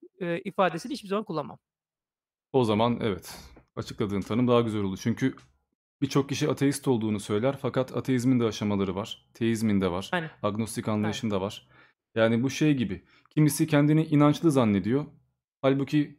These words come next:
Speaker 2: ne kitabını okuyor, ne biliyor. Bir bakıma zayıf teist. Yani bir yaratıcıya güvenmiş aslında. Ve bu yaratıcı kimdir derken de bir din seçmiş. O dinin gereklerine göre yaşamıyor. Pek de haberi yok ama imanlı olduğunu düşünüyor. Kimisi de, ne bileyim, ateist olduğunu söylüyor.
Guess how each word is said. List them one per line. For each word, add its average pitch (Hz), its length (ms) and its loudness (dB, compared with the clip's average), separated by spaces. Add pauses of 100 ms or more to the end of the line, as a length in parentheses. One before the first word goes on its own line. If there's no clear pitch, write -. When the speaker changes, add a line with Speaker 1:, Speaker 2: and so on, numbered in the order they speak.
Speaker 2:
ne 143 120 0
kitabını 123 420 0
okuyor, 104 280 -2
ne 117 200 2
biliyor. 110 340 2
Bir 113 100 0
bakıma 120 320 2
zayıf 117 320 -2
teist. 101 380 -4
Yani 110 320 0
bir 120 80 2
yaratıcıya 135 500 4
güvenmiş 117 440 2
aslında. 104 560 -2 (440)
Ve 143 180 4
bu 165 60 6
yaratıcı 156 420 4
kimdir 160 360 2
derken 156 340 2
de 165 120 4
bir 165 120 0
din 165 120 4
seçmiş. - 560 -6 (400)
O 151 140 4
dinin 156 260 6
gereklerine 151 480 4
göre 143 200 2
yaşamıyor. 135 460 2
Pek 135 220 -4
de 127 60 0
haberi 117 300 0
yok 151 280 0
ama 165 380 2
imanlı 160 420 4
olduğunu 107 340 2
düşünüyor. 87 340 -6 (460)
Kimisi 160 360 2
de, 170 280 0 (400)
ne 151 120 4
bileyim, 107 320 2
ateist 151 420 0
olduğunu 104 320 2
söylüyor. 101 440 0